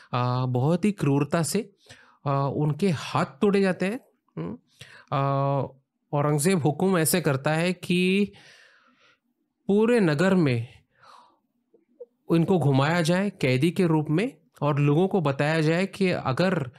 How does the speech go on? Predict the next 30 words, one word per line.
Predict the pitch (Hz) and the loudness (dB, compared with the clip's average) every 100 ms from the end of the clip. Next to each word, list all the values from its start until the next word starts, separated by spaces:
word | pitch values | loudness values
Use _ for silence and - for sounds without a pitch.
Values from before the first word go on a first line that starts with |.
| - _ _ - | -20 _ _ -4
औरंगजेब | 127 170 185 202 | 0 2 2 2
को | 202 | 0
कोई | 185 170 | 0 0
चैलेंज | 160 143 127 147 | 0 0 0 -2
कर | - 143 | -2 -2
देता | 135 139 | -2 -2
है | 170 196 | -2 0
तो | 175 | 0
उसका | 151 - 151 | 0 0 -2
ये | 139 151 | 0 0
हाल | 131 120 | 0 0
हो | 117 | -2
जाता | 110 - | -4 -6
है। | 120 127 - - - - _ _ | -10 -10 -14 -20 -20 -20 _ _
तो | 160 | -2
संभाजी | 151 151 131 143 165 196 226 - | 0 0 2 2 2 0 -2 -6
और | - 135 147 147 | -4 0 0 0
उनके | 143 139 135 185 175 165 | 0 -2 0 0 0 0
एक | 165 165 151 | 0 -4 -4
कलीग | 127 131 143 131 165 147 | -4 -2 0 2 2 0
है, | 131 135 | -2 -2
एसोसिएट | - 175 170 202 175 131 | -2 0 0 0 0 -2
है, | 117 | -6
कवि | 113 131 131 | -4 -2 -2
कलश | 151 117 127 - - - | 0 -2 -2 -4 -8 -6
नाम | 107 104 | -6 -6
के, | 170 - - - - | -8 -10 -16 -12 -2
उन | 156 | 0
दोनों | 143 156 214 | 2 4 2
को | 220 233 214 - | 2 0 0 -2